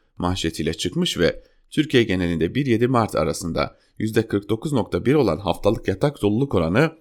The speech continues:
sekiz Mart itibariyle yüzde elli bir nokta beşe çıktı. Aynı periyotta ventilatör doluluk oranı yüzde yirmi sekizden yüzde otuz bire yükseldi. Hastalarda zatüre görülme oranı üç nokta altıdan üç nokta sekize çıktı.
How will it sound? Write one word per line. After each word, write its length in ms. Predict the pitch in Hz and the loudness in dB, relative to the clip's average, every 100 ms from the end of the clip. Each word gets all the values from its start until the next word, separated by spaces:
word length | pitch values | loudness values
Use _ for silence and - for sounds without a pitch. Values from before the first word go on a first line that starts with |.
| _ _ - | _ _ -8
sekiz 340 | - 113 139 | -4 -2 -2
Mart 240 | 117 85 82 | 0 -2 -2
itibariyle 840 | 82 80 80 78 85 110 147 - _ - | -6 -4 0 2 2 2 2 0 _ -10
yüzde 260 | 92 65 | -4 -2
elli 200 | 85 95 | -2 0
bir 140 | 127 120 | -2 -2
nokta 320 | 78 - 78 | -2 -2 -2
beşe 220 | 90 - | -2 -2
çıktı. 420 | - - - 71 - _ _ | -6 -8 -8 -8 -8 _ _
Aynı 340 | - 170 147 - | -2 0 0 -2
periyotta 540 | 87 - - - 123 | -4 -2 -2 -2 0
ventilatör 600 | 98 - 101 101 139 131 | -2 -2 -2 0 0 0
doluluk 340 | 87 82 85 | 0 -2 -4
oranı 280 | 85 87 147 | -2 0 -2
yüzde 260 | 127 95 98 | -4 -2 -2
yirmi 180 | 87 87 | -2 -4
sekizden 500 | 98 - 104 123 139 | -6 -8 -4 -2 -2
yüzde 300 | 95 87 117 | -4 -2 -2
otuz 360 | - - 95 | -4 -8 -6
bire 180 | 95 90 | 0 2
yükseldi. 720 | 80 - - 71 52 - - _ _ _ | 2 -4 -8 -6 -6 -8 -8 _ _ _
Hastalarda 600 | - 92 101 107 120 170 | -10 -4 -2 0 -2 -4
zatüre 460 | 117 101 101 131 170 | -2 -2 -2 -2 -2
görülme 360 | 135 95 87 | 0 -2 -2
oranı 280 | 80 90 123 | -2 -4 -4
üç 260 | - - 113 | -6 -8 -4
nokta 280 | 87 - | -4 -2
altıdan 500 | 80 - - 131 147 _ _ - | -2 -4 -4 -4 -6 _ _ -8
üç 220 | 151 - | -6 -6
nokta 240 | 85 - | -8 -6
sekize 380 | 110 92 - 80 | -4 -6 -6 -8
çıktı. 460 | - - - 76 | -8 -10 -6 -6